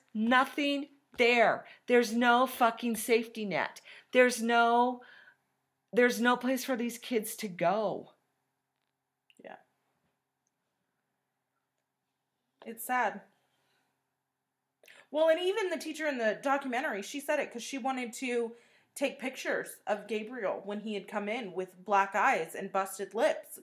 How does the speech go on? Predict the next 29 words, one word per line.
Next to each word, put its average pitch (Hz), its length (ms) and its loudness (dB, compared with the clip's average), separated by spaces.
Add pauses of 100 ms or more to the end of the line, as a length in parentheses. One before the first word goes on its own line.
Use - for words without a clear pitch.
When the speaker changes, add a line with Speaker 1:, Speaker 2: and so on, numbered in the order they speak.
Speaker 2:
so - 220 -6
that 202 160 -6
there 220 140 -2
was 196 160 -6
proof. - 440 -6 (540)
And 226 300 0
the 214 60 -2
principal 269 340 -4
told 247 240 -2
her, 240 120 -4
"No, 226 180 2
we 226 100 -2
don't 196 180 -4
do 247 160 -6
that. 95 380 -2 (260)
We 233 160 -4
report 226 500 0
only, 247 280 2
we 202 140 -6
don't 214 220 0
investigate, 165 640 -4
and 185 120 -6
this 190 140 -8
is 170 140 -10
investigating. 156 800 -8
So 190 120 -10
we 180 140 -8
report 165 400 -4
only, 190 360 -6